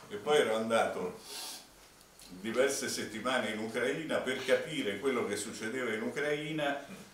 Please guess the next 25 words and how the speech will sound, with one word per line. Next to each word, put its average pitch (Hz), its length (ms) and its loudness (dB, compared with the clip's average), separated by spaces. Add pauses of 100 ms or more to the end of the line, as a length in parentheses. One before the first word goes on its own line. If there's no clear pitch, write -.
dopo 113 920 2
i 98 80 -8
fatti 110 640 2
della 98 240 -2
rivolta 113 460 4
di, 104 100 -2
di 82 760 -10
piazza 117 340 0
Maidan 104 680 0
del 98 140 -6
duemilaquattordici, 101 1300 0
degli 98 220 -2
accordi 107 520 0
di 101 80 -4
Minsk, 113 580 -2 (960)
eh, 98 160 -4
del 104 220 -2
duemilaquindici 107 840 0
che 98 120 -2
non 101 200 2
erano 98 280 6
stati - 320 0
assolutamente 110 880 -2
rispettati, 165 1040 -2 (260)
e 196 400 4